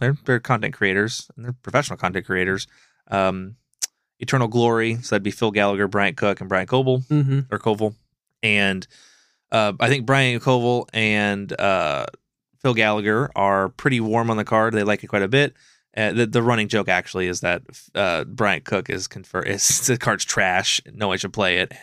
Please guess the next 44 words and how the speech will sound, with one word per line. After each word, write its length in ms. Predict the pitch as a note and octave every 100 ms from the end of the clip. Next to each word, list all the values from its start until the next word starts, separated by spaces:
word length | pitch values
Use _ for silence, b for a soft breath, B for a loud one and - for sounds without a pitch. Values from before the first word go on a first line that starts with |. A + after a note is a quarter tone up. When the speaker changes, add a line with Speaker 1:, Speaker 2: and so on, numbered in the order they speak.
| -
Speaker 1:
It's, 320 | F#2+ - - - b b b
and 160 | G#2
Phil 220 | G#2 B2 G#2+
was 100 | G2+
really 140 | F#2+
hot 240 | C3 B2
on 180 | A2 G2
it, 160 | G2+ - b b b
and 120 | G#2+ G#2
it's 220 | - A2+
middled 360 | B2+ C#3 C3 A#2+
out 180 | C3+
to 80 | A#2
be 140 | A2+ A#2
actually 240 | C3 D#3
an 60 | D3+
incredibly 300 | D#3 D#3 D#3
power-, 220 | C#3+ C3+
playable 320 | - C3 A#2+
card. 240 | A2 G#2 F#2+
And 120 | G2+ B B B _
there 180 | E3 F#3
are 120 | E3
other 220 | E3+ D#3+
people 300 | D3+ C#3+ C3
who 160 | C3 B2+
legitimately 540 | C3 C3 C3 B2+ A#2
think 180 | A2+ A2
Atraxa 320 | G#2+ G#2 -
is 60 | G#2
a 60 |
great 220 | G2 G2 -
card. 240 | F2+ -
And, 240 | A2+ A2 G#2+ B B B B
you 80 | C3+
know, 80 | B2+
it 100 | B2+
really 300 | C3+ E3 D3+
found 260 | D3+ C3+
a 40 | A#2
quick 260 | - C3
home 340 | - C3 B2 A#2+
in 140 | A2+
that, 280 | A2 G#2+ G2+